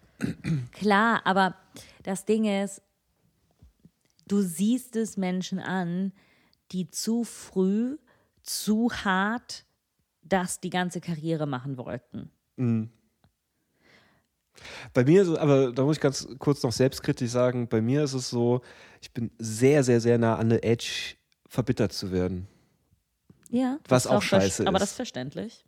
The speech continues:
Speaker 2: Ich weiß, aber das ist auch scheiße. Da muss ich auch immer aufpassen.
Speaker 1: Absolut.
Speaker 2: Weil das merkt das Publikum auch.
Speaker 1: Ja.
Speaker 2: Also du kannst auf der Bühne ein Arschloch spielen, aber wenn du wirklich ein verbittertes Arschloch bist,
Speaker 1: Ja.
Speaker 2: das geht nicht. Das
Speaker 1: Ja.
Speaker 2: ist genauso wie, ähm,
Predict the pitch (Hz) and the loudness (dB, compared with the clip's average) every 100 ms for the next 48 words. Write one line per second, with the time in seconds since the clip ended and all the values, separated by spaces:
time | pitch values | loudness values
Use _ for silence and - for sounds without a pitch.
0 | _ - 123 135 107 110 127 160 143 - | _ -8 0 4 4 4 2 2 0 0
1 | 107 98 - 92 113 143 143 120 113 104 | 0 0 -2 -4 0 0 0 0 0 -2
2 | 90 - - 92 - 104 - - - - | -4 -6 -8 -8 -8 -16 -14 -12 -10 -6
3 | 180 196 185 - _ _ _ _ - 110 | -6 -4 -6 -10 _ _ _ _ 0 4
4 | 110 120 - 135 110 - 117 107 113 98 | 4 4 2 0 0 -2 -2 -2 0 0
5 | 95 90 - _ _ 175 175 160 120 117 | 0 -2 -12 _ _ -8 -6 0 2 4
6 | 123 147 147 127 117 135 117 123 131 107 | 4 4 4 2 4 4 2 0 -2 -4
7 | - - 156 120 139 180 - _ - - | -6 0 2 4 2 -4 -12 _ -20 -20
8 | - _ _ - 120 131 139 131 202 - | -20 _ _ 2 6 6 6 6 6 4
9 | 160 143 - 151 127 135 - 110 - 208 | 4 4 2 2 2 2 4 2 4 2
10 | - - - _ - 170 - - - - | 0 -8 -14 _ -10 -8 -10 -18 -2 0
11 | - 135 104 92 - - 127 156 147 147 | 0 -2 -2 -8 -4 -2 2 4 6 6
12 | 151 135 139 139 143 - - - - _ | 4 0 0 -2 -4 -10 -20 -20 -20 _
13 | _ 127 117 117 113 120 | _ -4 2 4 4 0